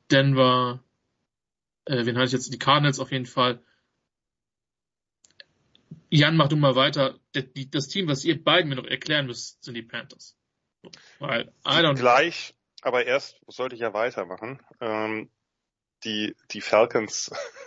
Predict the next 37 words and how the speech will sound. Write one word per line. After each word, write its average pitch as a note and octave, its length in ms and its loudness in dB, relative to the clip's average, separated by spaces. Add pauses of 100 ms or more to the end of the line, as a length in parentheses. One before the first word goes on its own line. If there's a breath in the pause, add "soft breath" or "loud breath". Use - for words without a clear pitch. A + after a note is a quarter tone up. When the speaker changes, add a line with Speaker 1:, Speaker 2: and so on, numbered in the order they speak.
Speaker 2:
<laughs> - 400 -10
ja, G#2+ 280 6
das, - 220 -6
äh, A2 200 -10
finde A#2 200 -10
ich G2 80 -8
auch, - 380 -2
äh, G#2 160 0
äußerst A2+ 360 2
ungewöhnlich. A2 320 -2
Du - 80 8
hast C#3+ 100 6
aber F#3+ 160 4
gehört, D3+ 200 2
was, - 260 0
äh, - 40 -6
Arthur A2+ 520 2
Smith D3+ 340 -8
zu A2+ 240 -8
der G#2 260 4
Nummer A#2 240 -2
mit G#2+ 160 -8
Kyle G#2 180 0
Pitts - 220 -8
gesagt A2 280 -4
hat, F#2+ 80 -2
oder? E2+ 200 -4 (960 loud breath)
Warum A2 240 2
wird C#3 80 2
er C3+ 60 0
nicht B2+ 100 -6
Speaker 1:
Ja, C3+ 60 2
Speaker 2:
mehr G#2+ 80 4
eingebunden? C3+ 360 -2
Speaker 1:
nein, C#3+ 220 2
helf - 220 -2
mir. F3+ 180 -8